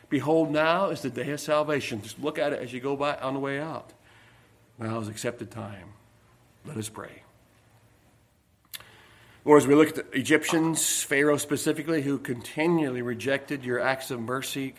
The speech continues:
thank you for your grace in offering that to him. Yet he said no and no and no,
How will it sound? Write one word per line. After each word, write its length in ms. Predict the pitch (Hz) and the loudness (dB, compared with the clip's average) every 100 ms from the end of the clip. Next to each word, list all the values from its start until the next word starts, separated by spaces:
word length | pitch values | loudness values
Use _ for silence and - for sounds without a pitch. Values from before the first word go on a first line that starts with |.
| - - - - - - | -20 -20 -20 -20 -20 0
thank 200 | 151 - | 0 2
you 80 | 147 | -2
for 160 | 156 | -2
your 100 | 147 | -2
grace 560 | 139 127 143 151 151 - | -2 -2 2 2 0 -2
in 100 | 127 | -2
offering 520 | 120 139 151 156 143 | 2 4 4 2 2
that 240 | 147 101 - | 4 2 -2
to 140 | 143 | -6
him. 260 | 135 139 139 | -2 -2 0
Yet 140 | 143 | 0
he 100 | 143 | 0
said 300 | 135 156 139 | 0 0 4
no 440 | 151 165 147 123 110 | 8 8 8 4 -2
and 160 | 107 | -4
no 440 | 139 160 156 139 117 | 0 2 2 0 -2
and 120 | 110 | 2
no, 420 | 147 151 139 | 6 8 6